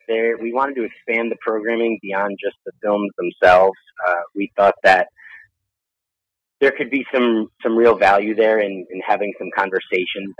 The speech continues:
after the films. Uh, some of the people who are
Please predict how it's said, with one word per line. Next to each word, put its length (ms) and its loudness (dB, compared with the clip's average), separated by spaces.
after 300 0
the 160 -2
films. 320 -4
Uh, 180 0
some 100 6
of 60 4
the 80 0
people 360 -2
who 200 0
are 100 6